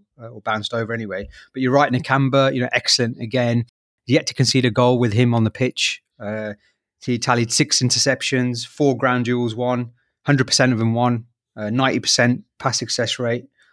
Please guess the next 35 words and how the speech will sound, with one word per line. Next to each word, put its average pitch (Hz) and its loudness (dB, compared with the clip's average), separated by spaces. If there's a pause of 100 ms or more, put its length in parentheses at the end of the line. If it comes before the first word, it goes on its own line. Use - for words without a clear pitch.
(120)
one 131 4
aerial 127 4
duel 123 0
won, 123 -2
two 123 -2
tackles 120 -4
and 113 2
a 107 2
block 127 -2
shot - 0
as 110 -6
well. 117 4
So 120 0
again, 139 2
shows 135 2
you 123 0
the, 117 0 (500)
shows 175 4
you 175 4
that 156 4 (640)
part 143 2
of 123 -2
the 123 0
game 131 4
that 127 2
Villa 131 4
lack 120 2
sometimes, 131 0 (140)
uh, 107 0
that 123 -4
sort 117 -2
of 98 -2
destroyer 113 2
and, 110 0
and, 113 -2